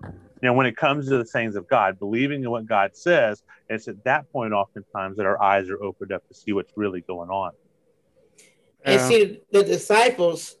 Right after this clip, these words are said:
Speaker 2: they had a recanting of that conversation. It took them later on down the road too, 'cause they didn't get it either at that
Speaker 1: Yeah.
Speaker 2: time. <laughs> Yeah,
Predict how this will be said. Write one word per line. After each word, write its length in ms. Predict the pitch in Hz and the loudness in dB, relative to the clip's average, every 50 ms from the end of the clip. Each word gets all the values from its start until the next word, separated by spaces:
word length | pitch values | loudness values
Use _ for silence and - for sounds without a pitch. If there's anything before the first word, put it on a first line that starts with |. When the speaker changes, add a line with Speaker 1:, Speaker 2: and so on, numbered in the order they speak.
| _ _ | _ _
Speaker 2:
they 320 | - 147 175 190 208 226 220 | -2 2 4 6 6 8 6
had 220 | 233 220 214 196 | 6 6 6 6
a 100 | 180 175 | 4 4
recanting 640 | 170 185 202 196 - - 226 202 196 190 190 180 180 | 4 2 0 0 0 2 2 4 4 2 2 0 0
of 120 | 185 - | 0 2
that 220 | 185 180 170 - | 2 2 2 2
conversation. 880 | - 196 196 190 170 175 175 170 - 202 208 208 208 - - 160 156 156 - _ - - _ _ _ | 0 0 0 0 0 -4 -8 -2 4 6 6 6 6 4 -2 -6 -6 -8 -12 _ -20 -20 _ _ _
It 260 | - 202 208 202 202 - | 6 6 6 6 6 6
took 220 | 226 233 208 226 | 4 4 6 6
them 260 | - 254 269 277 240 | 4 4 6 4 4
later 220 | 196 190 190 196 196 | 4 6 6 6 6
on 240 | 190 196 202 196 180 | 6 4 2 2 4
down 240 | 196 190 190 190 | 4 4 4 2
the 80 | 185 170 | 0 0
road 320 | 165 185 190 190 190 - | 4 4 4 4 4 0
too, 180 | - 233 240 233 | 0 0 0 2
'cause 320 | - 196 175 175 - - - - _ _ - - - _ - - | 2 4 4 4 2 0 -6 -20 _ _ -20 -20 -20 _ -16 -2
they 200 | - 170 185 233 | 4 6 6 6
didn't 240 | 269 302 285 254 202 | 6 4 2 2 2
get 200 | 202 233 240 233 | 4 4 4 4
it 20 | 226 | 4
either 320 | 269 302 285 220 - - - _ _ _ _ _ _ _ _ _ _ - | 4 4 4 2 2 0 -6 _ _ _ _ _ _ _ _ _ _ 4
at 180 | 220 233 233 196 | 4 4 6 6
that 180 | 233 208 - | 4 6 6
Speaker 1:
Yeah. 200 | 160 185 180 - | 6 4 4 6
Speaker 2:
time. 420 | 240 254 233 202 202 208 190 - - _ - | 6 4 4 4 4 2 0 -2 -6 _ -20
<laughs> 180 | - - - - | -20 -20 -2 2
Yeah, 320 | 247 285 302 277 - - | 4 6 6 4 2 0